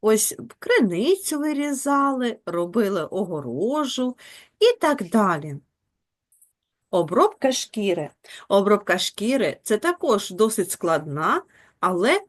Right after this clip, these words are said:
важлива була роль у світі людей, які жили тисяча років тому.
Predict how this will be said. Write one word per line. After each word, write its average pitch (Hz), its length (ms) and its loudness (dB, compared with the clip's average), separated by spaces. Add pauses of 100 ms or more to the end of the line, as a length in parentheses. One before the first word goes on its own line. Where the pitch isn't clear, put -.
(100)
важлива 214 720 2
була 233 340 0
роль 262 260 2 (1160)
у 254 100 -8
світі 349 420 2
людей, 233 500 -2 (220)
які 208 340 0
жили 220 480 0 (280)
тисяча 214 500 2
років 370 400 -2
тому. 269 440 -4